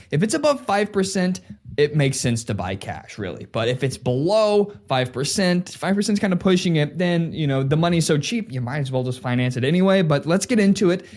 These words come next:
And the math is gonna get a little bit hectic here, but don't worry if you don't follow along.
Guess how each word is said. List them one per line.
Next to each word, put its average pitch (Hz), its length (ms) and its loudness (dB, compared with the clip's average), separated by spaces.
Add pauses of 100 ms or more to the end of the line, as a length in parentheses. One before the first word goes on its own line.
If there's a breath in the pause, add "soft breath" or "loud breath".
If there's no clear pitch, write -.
And 185 120 0
the 208 40 2
math 320 240 -4
is 294 80 -10
gonna 277 180 -2
get 233 120 2
a 226 40 4
little 330 340 2
bit 214 160 2
hectic 180 400 2
here, 160 200 4
but 135 400 -2
don't 156 180 0
worry 139 180 2
if 127 80 -2
you 131 60 -2
don't 117 160 -2
follow 107 200 -2
along. 143 520 2